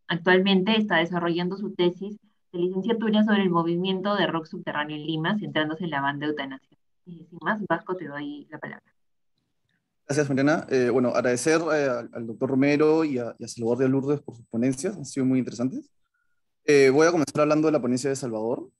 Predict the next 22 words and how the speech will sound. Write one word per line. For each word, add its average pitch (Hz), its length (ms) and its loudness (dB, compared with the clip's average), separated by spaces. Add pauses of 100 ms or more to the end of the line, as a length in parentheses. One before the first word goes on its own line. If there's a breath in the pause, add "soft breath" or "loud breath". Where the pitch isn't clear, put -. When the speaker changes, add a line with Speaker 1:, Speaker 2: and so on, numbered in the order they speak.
(100)
Speaker 2:
eh, 123 100 -4
¿no? 120 300 -6
Esta 143 200 -2
nos 131 140 0
narra 143 360 4
y 127 120 -2
explica 131 320 -8
lo 131 100 0
sucedido, 127 540 0
así 120 160 -6
como 123 140 -6
las 123 100 -10
consecuencias 131 800 -2 (520)
del 123 140 0
histórico 139 400 0
Festival 127 400 0
de 127 80 0
Rock 127 200 -4
y - 20 -2
Ruedas 123 320 -2
de 117 60 -6
Avándaro. 117 500 -4